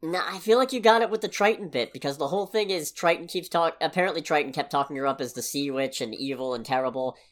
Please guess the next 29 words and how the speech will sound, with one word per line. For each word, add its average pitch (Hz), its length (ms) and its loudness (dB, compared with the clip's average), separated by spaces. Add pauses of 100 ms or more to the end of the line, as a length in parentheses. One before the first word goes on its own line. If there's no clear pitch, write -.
(140)
which, 175 400 2 (320)
that's - 180 10
the 254 100 0
kind 240 220 4
of - 80 2
thing 233 200 6
where 208 120 4
if - 180 2
you're 196 100 -4
gonna 220 280 6
add 175 260 8
the 185 160 2
extra 170 300 2
connection 165 480 2
of 143 140 2
their 143 160 4
brother 147 400 2
and 135 100 -2
sister, 160 400 0
you 151 360 -4
really 180 420 6
need 156 240 2
to 156 140 -2
explore 147 440 2
that 117 160 4
a 113 60 0
little 101 180 -6
bit 95 180 -10
more. 90 420 -10